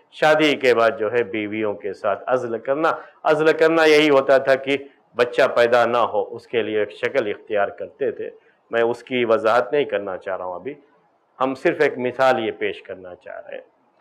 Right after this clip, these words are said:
कि साहब जाबिर रज़ियल्लाहु ताला अन्हु कहते हैं कि हम अज़्ल करते थे और कुरान नाजिल होता था। कहने का मतलब क्या है कि अगर ये मना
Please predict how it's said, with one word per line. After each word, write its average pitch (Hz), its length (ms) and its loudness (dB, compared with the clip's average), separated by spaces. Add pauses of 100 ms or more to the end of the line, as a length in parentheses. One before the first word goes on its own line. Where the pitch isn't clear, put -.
(260)
कि 143 80 -2
साहब 151 520 4 (260)
जाबिर 131 360 4
रज़ियल्लाहु 156 480 6
ताला 165 140 4
अन्हु 165 140 4
कहते 151 300 2
हैं 175 140 6
कि 165 140 2
हम 165 220 0
अज़्ल 160 420 2 (140)
करते 139 540 2
थे 107 240 -6 (400)
और 123 160 2 (120)
कुरान 127 480 4
नाजिल 110 540 2 (300)
होता 90 400 -6
था। - 240 -16 (1300)
कहने 151 260 4
का 175 120 6
मतलब 175 360 4
क्या 180 180 6
है 190 160 8
कि 180 140 2
अगर 170 280 6
ये 175 200 6
मना 170 300 4